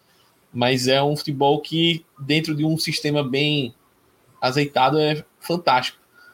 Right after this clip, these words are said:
Mas pra esse tipo de premiação, acho que não, não enche tantos olhos. Então vou,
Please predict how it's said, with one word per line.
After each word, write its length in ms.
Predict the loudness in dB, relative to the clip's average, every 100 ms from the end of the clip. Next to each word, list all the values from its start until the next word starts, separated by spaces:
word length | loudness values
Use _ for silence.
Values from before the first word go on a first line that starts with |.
| _
Mas 200 | 0 0
pra 160 | 4 4
esse 160 | 4 0
tipo 120 | -4
de 80 | -2
premiação, 600 | 0 2 0 0 0 2
acho 160 | 0
que 120 | 0 0
não, 420 | 0 0 -2 -2
não 160 | 0 0
enche 220 | 0 -2
tantos 320 | -2 0 2
olhos. 500 | 2 2 -2 -6 -12 _ _ _ _ _ _
Então 400 | -12 -4 -2 -2
vou, 460 | 0 0 2 0